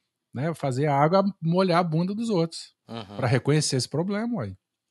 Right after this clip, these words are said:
Speaker 1: Agora, na prática, como é que isso vai,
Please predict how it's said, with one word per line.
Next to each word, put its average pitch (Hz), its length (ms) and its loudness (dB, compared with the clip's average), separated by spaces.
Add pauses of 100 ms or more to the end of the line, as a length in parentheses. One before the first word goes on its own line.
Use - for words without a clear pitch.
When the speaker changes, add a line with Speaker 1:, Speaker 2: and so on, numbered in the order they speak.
(200)
Speaker 1:
Agora, 117 240 -4
na 123 80 0
prática, 123 540 -2
como 120 200 -4
é 127 60 -2
que 123 200 -8
isso 123 240 -8
vai, 113 480 -6